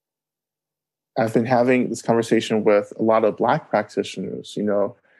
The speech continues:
and for many of us, Harriet Tubman is so strong in our practice right now. Um, our friend Spring Washam, you know, Dharma teacher Spring Washam, she's actually writing a book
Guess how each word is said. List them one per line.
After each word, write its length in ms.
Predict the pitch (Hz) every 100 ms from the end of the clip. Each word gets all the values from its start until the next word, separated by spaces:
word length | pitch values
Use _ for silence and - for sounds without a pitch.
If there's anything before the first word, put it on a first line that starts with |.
| _ -
and 120 | 113
for 100 | 110
many 240 | 113 131
of 140 | 131 101
us, 140 | 98
Harriet 380 | - 113 113 -
Tubman 520 | 117 98 98 101 -
is 240 | - - -
so 340 | - - 110
strong 460 | 110 - 110 101 104
in 60 |
our 120 | 101 95
practice 540 | - 101 - 104 -
right 180 | 98 92
now. 380 | 101 95 98 - _ _ _ _ _ _ _ _ _ -
Um, 460 | - 120 - - - _ _ _ _ _ _
our 100 | 123
friend 340 | - 131 120
Spring 760 | - - 120 120 113 107 107 113 _ _ _ 120
Washam, 680 | 113 117 - 107 95 95 113 _ -
you 80 | 107
know, 440 | 104 98 - - -
Dharma 240 | 98 110
teacher 300 | 110 - -
Spring 220 | 117 107
Washam, 160 | 104 110
she's 220 | - 120
actually 320 | 117 113 -
writing 260 | 120 113 104
a 60 | 95
book 360 | 117 107 -